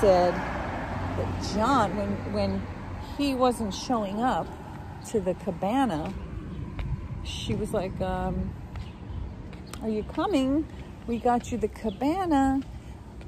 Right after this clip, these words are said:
If you don't want it, I can sell it to another couple," you know, so he didn't lose out the money. And then he was like, "Who's all there?"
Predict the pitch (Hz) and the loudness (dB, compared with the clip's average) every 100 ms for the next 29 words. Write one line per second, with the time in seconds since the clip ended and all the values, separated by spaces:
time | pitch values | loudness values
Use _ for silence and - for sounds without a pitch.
0 | - - - - - 202 247 240 208 214 | -12 -14 -14 -12 -8 -4 2 2 2 0
1 | 269 359 330 339 - 254 247 240 - 254 | 0 2 2 2 0 0 0 0 4 6
2 | 254 - 240 214 226 339 330 311 285 277 | 6 2 -2 0 0 0 0 0 2 2
3 | 262 277 247 196 190 196 - 208 196 208 | 2 2 0 -2 -2 -4 -4 -2 0 0
4 | 202 202 196 202 190 180 180 240 254 226 | -2 -2 2 0 0 -4 -2 0 2 0
5 | 233 - - - - 196 196 196 208 202 | -2 -8 -12 -12 -4 0 2 2 0 0
6 | 202 190 185 - 233 220 190 180 180 233 | 2 2 2 0 0 4 4 4 4 4
7 | 214 208 | 4 2